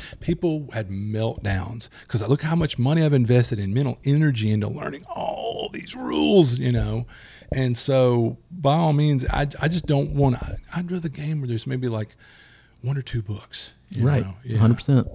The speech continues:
Speaker 1: Yeah.
Speaker 2: 'Cause
Speaker 1: Keep,
Speaker 2: I'm
Speaker 1: keep it
Speaker 2: even to the
Speaker 1: simple.
Speaker 2: point with fifth edition where I'm like, "Nah, I'm done with it."
Speaker 1: Yeah.
Speaker 2: As, as far as, like, I'm gonna learn what was in this, like in Xanathar's and then this book and that book.
Speaker 1: Now there's,
Speaker 2: Nah.
Speaker 1: uh, Cruella's Cauldron of Blip Blap or whatever.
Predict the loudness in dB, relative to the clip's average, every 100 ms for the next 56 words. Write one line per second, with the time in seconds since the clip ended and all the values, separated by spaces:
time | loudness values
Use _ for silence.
0 | -8 -4 -2 -2 -6 -6 -8 -4 2 4
1 | 6 8 8 8 6 4 6 4 4 2
2 | 2 2 2 0 -2 -2 -2 -2 0 2
3 | 2 0 2 4 4 4 4 4 2 -4
4 | -2 2 4 6 4 2 -6 -2 0 2
5 | 4 4 2 -2 -4 -20 -14 2 4 6
6 | 6 6 6 6 6 4 4 4 4 2
7 | -6 -2 0 2 2 2 2 2 2 2
8 | 2 2 0 0 -2 0 -2 -2 -2 -2
9 | 0 2 4 4 4 4 4 4 4 6
10 | 4 0 -4 -8 2 4 6 6 4 4
11 | 0 -2 -2 0 2 2 2 2 0 -2
12 | -6 -6 -6 -4 -2 -2 -4 -6